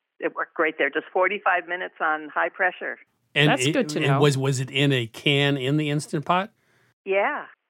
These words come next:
Speaker 1: I tried it in a one quart Pyrex baking dish, and that was fine, but I didn't like the shape. So then I, you know, just like you said, started fooling around with vegetable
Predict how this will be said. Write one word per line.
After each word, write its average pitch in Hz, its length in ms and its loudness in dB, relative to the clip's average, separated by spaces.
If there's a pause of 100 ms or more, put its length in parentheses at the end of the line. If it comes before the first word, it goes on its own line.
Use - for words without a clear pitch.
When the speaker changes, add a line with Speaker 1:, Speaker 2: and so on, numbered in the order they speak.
(200)
Speaker 1:
I 185 140 -6
tried 226 380 -2
it 208 120 -6
in 180 200 -8
a 165 180 0
one 190 460 -2
quart 185 500 0 (260)
Pyrex 185 420 0 (880)
baking 196 340 -2
dish, 127 260 -8 (640)
and 160 200 0
that 175 140 0
was 156 160 0
fine, 143 260 -2
but 151 120 -2
I 143 100 2
didn't 143 220 -8
like 135 160 -4
the 127 160 -14
shape. - 180 -8 (180)
So 156 160 -6
then 151 160 -4
I, 131 360 -4 (220)
you - 140 -20
know, - 160 -12 (120)
just - 160 -8
like - 160 -2
you - 60 -8 (100)
said, 202 260 0 (160)
started 139 340 -2
fooling 160 200 -12
around 135 160 -4
with 131 100 -10
vegetable 151 500 -8